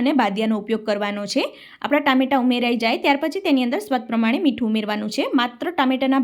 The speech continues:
ભાગનું જ ઉમેરવાનું છે કારણ કે આપણે જે ચોળા બાફ્યા હતા તેની અંદર પણ મેં પહેલેથી જ મીઠું નાખી અને ત્યાર પછી તેને બાફ્યા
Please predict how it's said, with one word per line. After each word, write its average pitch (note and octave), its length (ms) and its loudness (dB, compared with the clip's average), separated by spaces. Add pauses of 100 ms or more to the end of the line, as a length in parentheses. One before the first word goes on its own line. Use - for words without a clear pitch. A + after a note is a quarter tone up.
ભાગનું A3 320 -2
જ A#3 80 0
ઉમેરવાનું G#3+ 460 -2
છે F4 100 0 (420)
કારણ C4 220 2
કે C4+ 80 4
આપણે C4+ 240 0
જે C#4+ 60 0 (100)
ચોળા A3+ 260 0
બાફ્યા G#3+ 340 -2
હતા F4 160 0 (120)
તેની A#3+ 240 0
અંદર A3+ 240 -2
પણ B3 160 0
મેં A#3 120 -6
પહેલેથી G#3+ 440 -2
જ C4 100 4
મીઠું A#3 320 -2
નાખી B3+ 300 -4
અને E4 60 0 (100)
ત્યાર B3 180 0
પછી A3+ 260 -6
તેને A3 220 0
બાફ્યા G3 320 -2